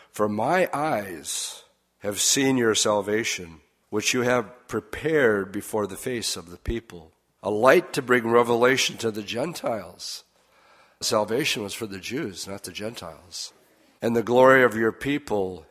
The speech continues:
Israel. Now, Joseph and Mary didn't know what to make of all this. They marveled at those things which were spoken by him. And then Simeon blessed them and said to Mary, his mother,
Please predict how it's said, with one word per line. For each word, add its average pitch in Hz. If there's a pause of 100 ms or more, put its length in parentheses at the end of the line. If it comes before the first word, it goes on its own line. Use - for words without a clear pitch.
Israel. 98 (520)
Now, 110 (100)
Joseph 175
and 107
Mary 135
didn't 127
know 131
what 131
to 120
make 156
of 113
all 98
this. 87 (300)
They 131
marveled 139
at 120
those 123
things 156
which 110
were 113
spoken 113
by 107
him. 104 (420)
And 120
then 139
Simeon 135
blessed 123
them 107
and 95
said 127
to 117
Mary, 113
his 101
mother, 107